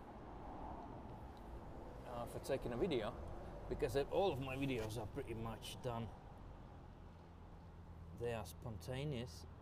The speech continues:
and the way, when I feel it, I do it. Um, that's the disc, right? And that is the friction material up to that black part of the brake pad. So this is about, about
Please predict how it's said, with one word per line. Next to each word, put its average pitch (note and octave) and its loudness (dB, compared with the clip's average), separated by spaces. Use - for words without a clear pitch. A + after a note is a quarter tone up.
and A2+ -2
the G#2+ 2
way, A2+ 4
when A2+ 0
I A2 0
feel B2 8
it, G#2+ 4
I G2+ 0
do G2+ 0
it. G2 2
Um, C3+ 4
that's F3 6
the D#3+ 2
disc, A#2 4
right? B2 4
And G#2+ 2
that C3 8
is A#2 2
the A2+ 0
friction A#2 0
material F#2+ 0
up C#3 10
to C#3 6
that A2+ 4
black B2+ 10
part B2+ 6
of A2+ 4
the A2 6
brake A#2 6
pad. F#2+ 4
So D3 10
this F#3+ 12
is D#3 10
about, C3 8
about D3+ 8